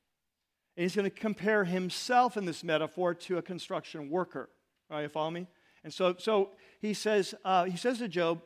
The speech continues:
"Job, where were you when I laid the earth's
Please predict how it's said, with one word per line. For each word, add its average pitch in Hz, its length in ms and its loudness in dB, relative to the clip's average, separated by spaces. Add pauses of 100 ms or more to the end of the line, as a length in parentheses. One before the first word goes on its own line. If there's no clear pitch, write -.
"Job, 196 240 2
where 214 360 2
were 285 160 -2
you 175 580 0 (460)
when 175 260 0
I 208 220 2
laid 208 460 6
the 180 180 4
earth's 190 340 2